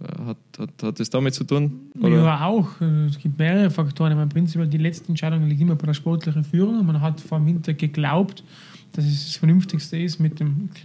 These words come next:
Speaker 2: Trainer Karl Daxbach in die Vorbereitung zu gehen. Letztes Jahr hat es gepasst. Da
Speaker 1: Mhm.
Speaker 2: sind wir in die Vorbereitung
Speaker 1: Mhm.
Speaker 2: gegangen, waren auch auf Trainingslager und haben dann die ersten acht Spiele gewonnen.
Speaker 1: Genau.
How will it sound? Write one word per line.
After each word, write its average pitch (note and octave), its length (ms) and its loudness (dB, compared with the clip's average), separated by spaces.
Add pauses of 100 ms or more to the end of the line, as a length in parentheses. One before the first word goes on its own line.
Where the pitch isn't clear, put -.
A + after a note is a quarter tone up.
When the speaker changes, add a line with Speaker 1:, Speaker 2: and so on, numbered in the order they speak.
(100)
Speaker 2:
Trainer D#3+ 200 2
Karl D3+ 160 -2
Daxbach D#3 400 -2
in D3+ 80 2
die C#3+ 80 2
Vorbereitung G3 580 0
zu F#3+ 120 -2
gehen. G3+ 320 0 (280)
Letztes E3 400 0
Jahr D3 140 2
hat E3 180 0
es - 240 0 (220)
gepasst. G3+ 480 -2
Da C#3+ 60 4
Speaker 1:
Mhm. C3+ 120 6
Speaker 2:
sind E3+ 120 6
wir G3 80 4
in G3 60 2
die F3 60 4
Vorbereitung E3 540 2
Speaker 1:
Mhm. G3 40 4
Speaker 2:
gegangen, G3+ 300 2 (280)
waren D3+ 220 2
auch F3 160 -2
auf G3 80 0
Trainingslager G3 580 2
und F3+ 80 2
haben E3 140 4
dann F3 160 0
die E3+ 60 0
ersten E3+ 300 -2
acht F3 180 -6
Spiele E3 240 -2
gewonnen. D3+ 340 0 (400)
Speaker 1:
Genau. B2 200 -2